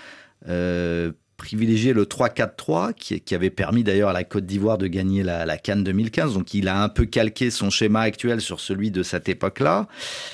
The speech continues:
Est-ce qu'on a vraiment un trio complémentaire, euh, dans, dans l'axe défensif ? J'en suis pas persuadé avec ces joueurs-là, mais, euh, je pense que Baumel a bien étudié la question et a dû travailler des combinaisons pour que ça fonctionne. Mais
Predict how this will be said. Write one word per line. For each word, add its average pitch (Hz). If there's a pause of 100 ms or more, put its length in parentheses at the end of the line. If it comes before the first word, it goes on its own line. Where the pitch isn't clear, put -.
(380)
Est-ce -
qu'on 175
a 143
vraiment 143
un 139
trio 156
complémentaire, 151
euh, 92
dans, 95
dans 98
l'axe 120
défensif ? 110
J'en 117
suis -
pas 160
persuadé 123
avec 104
ces 104
joueurs-là, 101
mais, 92 (600)
euh, 82
je -
pense 117
que 110
Baumel 101
a 101
bien 95
étudié 101
la 95
question 98
et 117
a 92
dû 87
travailler 95
des 95
combinaisons 92
pour -
que 90
ça 85
fonctionne. 156
Mais 117